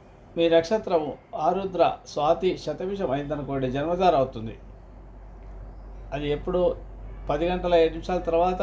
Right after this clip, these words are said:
ఈరోజు రాత్రి వస్తుంది ఆరుద్ర నక్షత్రం కాబట్టి తారాబలం జన్మతార అవుతుంది కాబట్టి మీకు అది ఇబ్బందికరంగా ఉంటుంది.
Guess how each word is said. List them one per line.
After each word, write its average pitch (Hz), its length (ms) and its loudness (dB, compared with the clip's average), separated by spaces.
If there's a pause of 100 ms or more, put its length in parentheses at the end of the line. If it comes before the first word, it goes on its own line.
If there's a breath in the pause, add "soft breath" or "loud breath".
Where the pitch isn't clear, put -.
ఈరోజు 165 360 2
రాత్రి 165 460 0 (440)
వస్తుంది 160 440 -2 (160)
ఆరుద్ర 151 420 -2
నక్షత్రం 147 440 -4 (400)
కాబట్టి 143 400 -2 (2250)
తారాబలం 170 580 4
జన్మతార 165 480 2
అవుతుంది 156 360 -2
కాబట్టి 143 380 -4 (1160)
మీకు 139 260 -4 (340)
అది 131 220 -6
ఇబ్బందికరంగా 139 680 -2
ఉంటుంది. 135 400 -4